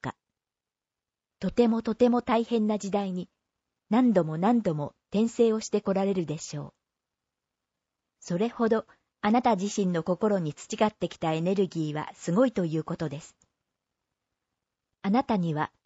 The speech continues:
ご自分の霊能を誇る思いがありますが、本当はその思いは、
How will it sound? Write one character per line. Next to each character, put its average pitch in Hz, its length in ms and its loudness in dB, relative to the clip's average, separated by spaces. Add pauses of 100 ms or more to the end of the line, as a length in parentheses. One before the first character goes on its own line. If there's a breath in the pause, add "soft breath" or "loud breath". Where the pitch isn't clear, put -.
(160)
ご 185 80 -2
自 240 180 0
分 254 180 2
の 247 100 2
霊 233 240 2
能 226 300 2
を 214 40 -4
誇 208 380 0
る 170 80 0
思 180 200 0
い 185 80 0
が 160 120 -4
あ 147 60 -6
り 160 140 -6
ま 175 100 -4
す - 180 -16
が、 143 160 -8 (580)
本 226 200 0
当 262 200 4
は 262 100 0
そ 233 160 -2
の 240 140 2
思 247 180 2
い 202 100 -4
は、 156 160 -8